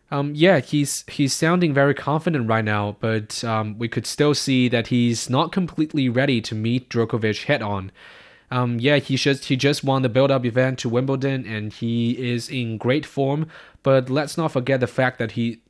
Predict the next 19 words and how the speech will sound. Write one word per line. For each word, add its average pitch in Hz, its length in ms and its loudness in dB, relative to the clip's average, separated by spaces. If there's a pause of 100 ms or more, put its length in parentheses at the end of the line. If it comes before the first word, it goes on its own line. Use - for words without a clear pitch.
(140)
that 117 220 -2
it 127 80 -2
was 120 280 0
only 131 560 0 (180)
the 113 100 -4
third 156 380 2
tournament 113 380 -2
on 107 160 -2
grass 110 500 0
of 110 240 -8
this 107 260 -2
twenty-year-old's 107 760 -2
young 110 240 0
career. 101 480 -2 (500)
Like 139 240 -2
he 156 100 0
said 135 260 0
himself, 127 520 0
he, 120 380 0